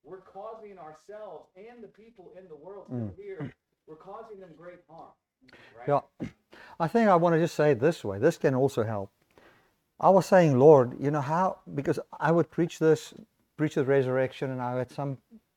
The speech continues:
Speaker 2: some preacher friends of mine say to me, "But so what? You know, about, I'm just happy with the spiritual part of it." Why is this important? Then this is the, this is the question we can ask.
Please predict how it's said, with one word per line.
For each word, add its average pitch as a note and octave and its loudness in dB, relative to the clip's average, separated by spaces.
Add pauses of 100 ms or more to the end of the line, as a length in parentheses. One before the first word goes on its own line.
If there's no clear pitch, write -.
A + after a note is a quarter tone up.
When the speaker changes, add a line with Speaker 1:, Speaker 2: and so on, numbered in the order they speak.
(180)
Speaker 2:
some F#3 -8
preacher - -6
friends G2+ -8
of F2+ -12
mine G2+ -16
say B2+ -8
to B2 -8
me, A#2+ -8
"But A2+ -10
so E3+ -6
what? F3 -8 (720)
You A2 -8
know, D3+ -12 (300)
about, A2+ -8 (560)
I'm D#3 -6
just F#3+ -6
happy E3 -4
with D#3 0
the D3 -2
spiritual F3 -6
part G#2+ -8
of G2 -12
it." C#2+ -20 (680)
Why D3+ 0
is G3+ 0
this - -4 (340)
important? D3 -4
Then C3+ -4
this E3+ -2
is D#3+ -6
the, D3+ -2
this D3 -4
is D3+ -6
the F3+ -6
question C3 -6
we A2+ -6
can A2+ -10
ask. G#2+ -12